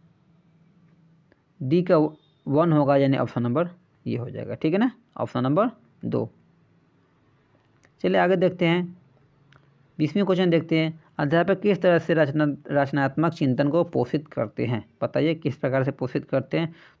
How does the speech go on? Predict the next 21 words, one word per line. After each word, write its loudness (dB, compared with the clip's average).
तो 4
आपको 2
ऑप्शन 0
नंबर 2
हो 2
जाएगा 0
आपको -2
इसका -2
तीन 2
नंबर 2
बिल्कुल -2
राइट, 0
शिक्षार्थियों 0
को 0
समस्या 0
के -2
समाधान -2
के -4
लिए 0
भिन्न 0
भिन्न -2